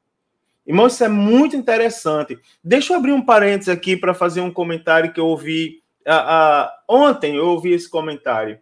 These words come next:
Alguém disse assim, "Como que esse, essa criancinha com essa idade, menos de onze anos de idade, fala tão bem de Jesus, como é que pode isso?"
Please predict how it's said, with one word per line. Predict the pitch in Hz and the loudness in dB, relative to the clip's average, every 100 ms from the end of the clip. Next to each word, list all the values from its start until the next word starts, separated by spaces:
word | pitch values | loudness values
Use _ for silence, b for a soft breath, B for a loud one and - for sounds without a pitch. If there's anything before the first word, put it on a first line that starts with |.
| _ _ _ | _ _ _
Alguém | - 196 226 233 | 0 2 2 0
disse | 214 214 208 | -4 -6 -6
assim, | 202 196 185 | -6 -6 -8
"Como | - 247 302 339 339 | -4 0 2 0 -2
que | 269 | -2
esse, | 262 254 262 - | -4 -4 -10 -4
essa | 226 233 226 | -4 -2 -8
criancinha | 233 233 226 214 - 208 247 220 - b b b | -6 -4 -4 -8 -8 -4 -2 -2 -6 b b b
com | 214 | 2
essa | 214 254 330 - | 4 4 2 -2
idade, | 311 185 170 196 262 220 175 | -8 -2 2 4 2 0 -4
menos | 127 165 214 311 311 | -4 0 2 2 -2
de | 220 | 0
onze | 247 254 208 | 0 0 0
anos | 220 233 | -2 -2
de | 202 | -4
idade, | 175 180 214 240 190 - _ _ | 0 2 2 0 -4 -10 _ _
fala | - 233 254 | 0 4 4
tão | 240 269 311 | 2 0 0
bem | 220 254 285 | 2 0 -2
de | 254 | 0
Jesus, | 240 226 226 294 | 2 2 0 -6
como | - 247 | -2 -2
é | 247 | -2
que | - | 2
pode | 240 240 233 | 4 4 0
isso?" | 247 277 - 131 | -6 -6 -8 -14